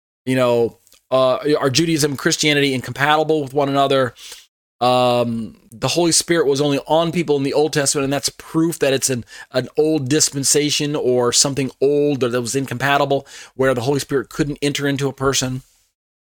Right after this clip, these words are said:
But now that we're living in this new covenant, this is the way the discussion usually goes in church circles. Um, now that we're living in this new covenant reality, we can now experience the Holy Spirit the way he was supposed to be experienced, which was on the inside of a person,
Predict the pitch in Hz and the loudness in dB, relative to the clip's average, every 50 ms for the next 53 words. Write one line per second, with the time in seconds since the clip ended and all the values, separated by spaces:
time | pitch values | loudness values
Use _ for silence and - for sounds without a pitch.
0 | _ _ - 139 143 143 160 175 185 180 160 156 131 - 139 139 139 131 110 123 | _ _ -6 -2 0 2 2 4 4 2 2 2 0 0 0 0 2 0 0 0
1 | 131 147 147 151 143 135 127 120 - - 143 143 131 - - 165 175 170 143 123 | 0 0 0 0 0 -2 -2 -2 -4 -4 -4 -4 -4 -4 -4 -4 -2 -2 -2 -2
2 | 120 117 - - - - - - - _ _ _ _ - 117 123 135 127 - - | -4 -6 -8 -14 -20 -20 -20 -20 -20 _ _ _ _ -10 -4 -2 -2 0 -2 -2
3 | 113 113 117 113 123 117 113 110 107 - - - 127 113 - 120 117 117 113 - | -4 -6 -4 0 0 0 0 0 -2 -4 -2 -2 -2 -4 -2 -4 -4 -4 -4 -6
4 | - 95 123 120 117 107 101 95 - 123 123 113 - - 104 98 104 98 95 - | -4 -2 -2 -2 -2 -2 -4 -6 -6 -6 -6 -6 -6 -6 -6 -8 -8 -10 -10 -10
5 | - - - - - _ _ _ _ _ - 131 143 151 170 180 190 180 160 143 | -14 -16 -20 -20 -20 _ _ _ _ _ -4 -2 0 2 2 2 2 2 2 2
6 | 156 156 160 165 156 156 151 147 143 135 120 - 147 143 - - 151 135 139 117 | 2 2 2 0 0 0 0 0 -2 -2 -4 -4 -4 -4 -2 -2 -2 -2 -2 -4
7 | 92 127 175 208 208 214 208 208 196 190 185 180 180 170 160 - _ _ _ _ | -4 -2 0 2 4 4 4 2 2 2 2 2 0 -2 -4 -6 _ _ _ _
8 | - 151 160 151 - 160 156 151 151 151 156 160 156 156 147 - 139 139 - - | -2 -2 -2 0 0 0 0 2 2 4 4 4 4 2 2 2 0 0 -2 -4
9 | - - 151 147 147 147 143 143 135 - - 135 127 127 143 147 143 135 - - | -2 0 0 2 2 2 2 0 0 -2 -2 -2 -2 0 0 0 0 -2 0 0
10 | 143 135 123 127 131 135 131 127 131 123 123 117 - - 175 185 - - 151 156 | 0 0 0 0 0 0 0 0 -2 -2 -4 -2 -2 0 0 0 -2 -2 -2 -2
11 | 156 147 - - 151 147 147 143 127 - 131 127 - 131 120 113 120 117 113 - | 0 0 0 0 0 0 0 0 0 -2 -2 -2 -2 -2 0 0 0 0 -2 -2
12 | 135 143 151 147 - 147 139 135 135 131 127 - 135 135 127 - - 131 131 131 | -2 -2 0 2 2 2 4 2 2 0 -2 -2 -2 -2 0 0 0 0 0 -2
13 | - | -4